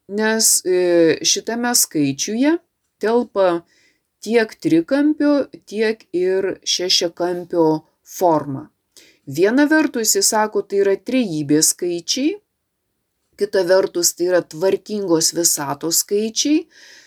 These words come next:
Skaičių šimtas yra kvadratas, o penkiasdešimt trys trikampis, tačiau tuo pačiu jis yra ir apvalus,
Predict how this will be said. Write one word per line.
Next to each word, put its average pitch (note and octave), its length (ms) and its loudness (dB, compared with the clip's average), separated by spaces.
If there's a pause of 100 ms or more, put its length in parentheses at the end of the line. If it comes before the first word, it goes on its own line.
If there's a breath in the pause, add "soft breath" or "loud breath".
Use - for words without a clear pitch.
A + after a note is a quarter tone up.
Skaičių G3+ 500 0
šimtas F3 560 0
yra D#3 240 0
kvadratas, G#3+ 920 -2
o E3+ 120 -4
penkiasdešimt D#3+ 880 -4
trys C#3+ 320 -4
trikampis, A3+ 880 -2 (520 loud breath)
tačiau E3+ 640 2
tuo D#3+ 240 -4
pačiu D#3+ 400 -4
jis E3 220 0
yra D#3+ 260 -2
ir D#3 380 -2
apvalus, D3 1000 0